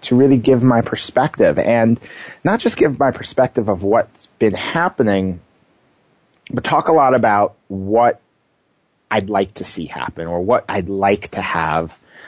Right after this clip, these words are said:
uh, things look like in the future. Um, and we were able to look at it from a clinical point of view. We were able to look at it from a best practices. We were able to look at it from technology. We were able to look at it from so many different views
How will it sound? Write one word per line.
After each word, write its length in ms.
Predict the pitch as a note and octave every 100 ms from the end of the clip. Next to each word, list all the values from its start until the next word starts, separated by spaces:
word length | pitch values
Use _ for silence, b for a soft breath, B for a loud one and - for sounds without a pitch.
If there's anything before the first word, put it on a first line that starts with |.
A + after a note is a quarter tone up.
| B -
uh, 300 | F2 E2 D2+
things 340 | - G2 F#2
look 260 | G#2+ A#2 -
like 240 | F#2+ -
in 120 | F2+
the 60 | E2+
future. 540 | - G2+ F#2 - B1+ b b b _
Um, 280 | D#2+ E2+ - -
and 260 | G#2+ G#2+ A#2
we 80 |
were 100 | A#2+
able 200 | C3 C3+
to 80 | B2+
look 220 | A2+ A2+
at 160 | A2+ G#2
it 160 | G2 -
from 240 | G#2+ G2
a 260 | F#2+ F#2 F#2
clinical 520 | - - A#2+ A#2+ - A#2
point 340 | - A#2+ A#2
of 80 | A2
view. 460 | A2 A2 G#2+ G#2+ A2 B B -
We 80 | G#2
were 80 |
able 200 | G#2+ A2
to 60 | G2+ G#2
look 160 | G#2
at 180 | G#2+ G2+
it 200 | G2+ F#2 -
from 260 | - G2+ F2+
a 160 | F2+
best 300 | E2+ F#2+ -
practices. 800 | - C3 B2+ - A#2+ B2 A2+ G#2
We 80 | F#2+
were 120 | F#2
able 120 | F#2+ F2+
to 80 |
look 240 | F#2 F#2+ -
at 200 | F#2+ G2
it 200 | G2 - B B B
from 360 | - - F#2+ F2
technology. 960 | - - A#2 B2 C3 C3 B2+ A2 A#2 A2+
We 160 | G2
were 80 | G#2
able 180 | G#2+ A2
to 80 | A2
look 240 | A#2 A#2
at 100 | A#2+
it 80 | A#2
from 160 | - G#2+
so 240 | - D#3
many 180 | D#3+ C#3+
different 360 | A#2+ A#2+ A2
views 440 | G2+ A#2+ G#2+ F#2+